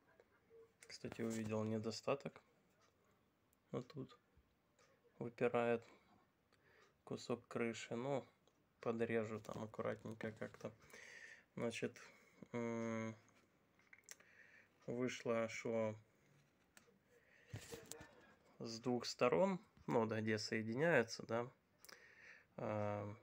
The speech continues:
то это вдоль разрезанная спичка, положенная с одной стороны. Посередине там спичка вдоль разрезанная ребром, с другой стороны. И сверху таким, а, полукругом спичка,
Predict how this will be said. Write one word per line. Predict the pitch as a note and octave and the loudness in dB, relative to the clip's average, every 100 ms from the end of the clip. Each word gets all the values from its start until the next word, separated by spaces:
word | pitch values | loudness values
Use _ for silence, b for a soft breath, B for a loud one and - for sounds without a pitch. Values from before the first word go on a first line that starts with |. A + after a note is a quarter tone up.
| - _ _ _ _ - - - | -20 _ _ _ _ -20 -20 -6
то | - A#2+ A2+ | 6 8 8
это | A2 A2 | 6 4
вдоль | A2+ A2+ A#2+ | 2 6 6
разрезанная | A#2 A2+ A#2 A#2 G#2+ A2 A2 A2 | 6 6 8 6 6 4 4 4
спичка, | - - E3 - - B2+ | 0 0 0 0 -2 0
положенная | - A#2 A2+ A2 A2 G#2+ | 4 6 6 4 2 2
с | - | 0
одной | A#2 B2+ F3 | 0 4 4
стороны. | - E3+ E3+ E3+ E3+ - B B B B B - | 4 6 6 6 2 0 B B B B B -6
Посередине | A#2 - A#2+ A2+ A#2 A2 | -4 0 2 4 6 4
там | G#2+ A2 G#2+ G#2 | 4 4 2 0
спичка | - - A2 - A2 | -2 -2 -2 0 0
вдоль | G#2+ A2+ A2 | 2 2 4
разрезанная | A2+ A2 A#2 A2 G#2+ G#2+ G#2+ G#2 G#2 B B B - - | 4 4 6 6 6 4 4 2 0 B B B -8 0
ребром, | A2+ G#2+ A2+ A#2+ F3 F3 - - | 0 4 6 6 6 0 -6 -6
с | A2 | -4
другой | A#2 A2 A2 D#3 | 0 0 4 4
стороны. | - E3 C#3+ A#2+ | 4 0 0 0
И | A#2 | -2
сверху | - A#2+ C3+ C#3 B2+ | 0 4 4 4 2
таким, | A#2+ A2+ - A#2+ A2+ B B B B B - | 2 -2 2 0 0 B B B B B 0
а, | A2+ A2 | 2 2
полукругом | A2 B2+ B2+ B2+ - A2 A2 - | 4 4 6 4 2 0 -2 -8
спичка, | - C3+ C#3+ - A#2 | -4 0 0 0 -2